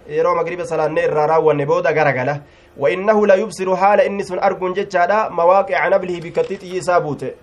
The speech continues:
bikkattii xiyyi isaa buute haala arguuni jee duuba. نصلي المغرب مع النبي صلى الله عليه وسلم في أول الوقت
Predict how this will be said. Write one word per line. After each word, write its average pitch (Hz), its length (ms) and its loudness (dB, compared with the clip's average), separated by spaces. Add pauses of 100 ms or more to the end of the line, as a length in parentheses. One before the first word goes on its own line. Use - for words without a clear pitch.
(240)
bikkattii 170 440 -4
xiyyi 196 260 -12
isaa 175 200 0
buute 160 360 -4 (320)
haala 165 460 2
arguuni 143 760 -4
jee 156 160 0
duuba. 131 440 -4 (600)
نصلي 185 340 -2
المغرب 185 380 2
مع 180 200 2
النبي 175 320 -2
صلى 175 180 -2
الله 185 260 4
عليه 180 120 2
وسلم 208 340 -2
في 180 180 -6
أول 175 260 2
الوقت 202 340 -6